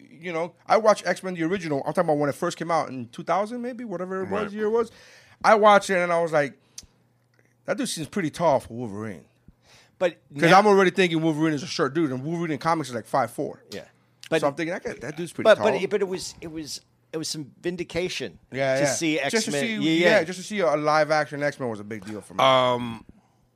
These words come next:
Speaker 2: I would have loved to have seen a young, not Mad Max young, but Lethal Weapon young, Mel Gibson as Wolverine. I think he could have played the shit out of that. Or
Speaker 1: I'm still waiting for a Gambit movie.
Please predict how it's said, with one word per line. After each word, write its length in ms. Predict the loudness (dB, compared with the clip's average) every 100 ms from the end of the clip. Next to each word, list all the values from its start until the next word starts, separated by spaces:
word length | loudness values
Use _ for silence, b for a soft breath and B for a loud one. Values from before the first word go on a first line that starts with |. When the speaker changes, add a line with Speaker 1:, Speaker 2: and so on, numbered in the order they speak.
| _ _ _ _ _ 0
Speaker 2:
I 180 | 4 4
would 260 | 2 -2
have 260 | -2 -4 -6
loved 520 | -6 -2 0 0 -4
to 80 | -10
have 160 | -10 -8
seen 640 | -6 -6 -8 -12 -14 -16 -20 _ _ _ _ _ _ _ _ _ _
a 80 | -8
young, 640 | -8 -6 -4 -4 -6 -12 -16 -20 -16
not 280 | -4 -4 -4
Mad 420 | -4 0 2 0
Max 340 | -2 -8 -8 -8
young, 340 | -6 -6 -10 -18
but 180 | -14 -12
Lethal 320 | -10 -8 -8
Weapon 400 | -2 -2 -2 -10
young, 320 | -12 -12 -12 -18 -20 _ -8
Mel 220 | -6 -6
Gibson 380 | -6 -8 -8 -10
as 120 | -12
Wolverine. 480 | -14 -14 -14 -16 -20 _ _ _ _ _ -10
I 60 |
think 200 | -10 -10
he 100 | -14
could 120 | -10 -10
have 80 |
played 260 | -8 -10 -10
the 60 | -8
shit 220 | -6 -6
out 140 | -6
of 60 | -6
that. 220 | -10 -12 _ B B B
Or 380 | 4 6 6 4
Speaker 1:
I'm 120 | 2
still 180 | 0 2
waiting 180 | 2 2
for 120 | 0
a 60 | 0
Gambit 360 | 0 -2 -2
movie. 300 | -6 -12 -16